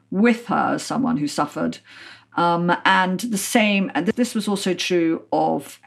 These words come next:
Henrietta Maria. She used her diplomatic skills to, you know, to, to try and keep the royalist cause alive, and still went on raising money for her son, Charles the Second.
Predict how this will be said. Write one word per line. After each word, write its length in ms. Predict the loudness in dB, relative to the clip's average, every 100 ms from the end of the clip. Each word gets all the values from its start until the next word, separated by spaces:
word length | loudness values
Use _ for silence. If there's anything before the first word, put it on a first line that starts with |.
| -6
Henrietta 380 | -4 -2 -2 -2
Maria. 380 | 0 0 -2 -6 -20 -20 -20 -20 _ -4
She 180 | 2
used 180 | 4 4
her 140 | 2 2
diplomatic 720 | 2 2 4 4 4 2 -6
skills 720 | -4 2 4 4 4 2 0 -10 -20 _ -6
to, 260 | -2 -2 -6 _ _ 0
you 80 | 2
know, 100 | 2
to, 160 | -4 -10 _ _ _ -8
to 100 | -4
try 260 | 0 2 2
and 80 | 0
keep 320 | 2 2 2
the 80 | 2
royalist 540 | 4 4 4 0 0
cause 340 | 2 4 4
alive, 480 | 2 2 2 0 0
and 160 | 0 0
still 360 | 0 2 2 4
went 240 | 2 2
on 260 | -2 -2 2
raising 460 | 4 4 2 2
money 360 | 4 4 2 0
for 260 | -2 -4
her 180 | -4 -6
son, 400 | -6 0 2 2
Charles 340 | 2 2 2 0
the 60 |
Second. 580 | 0 2 2 0 0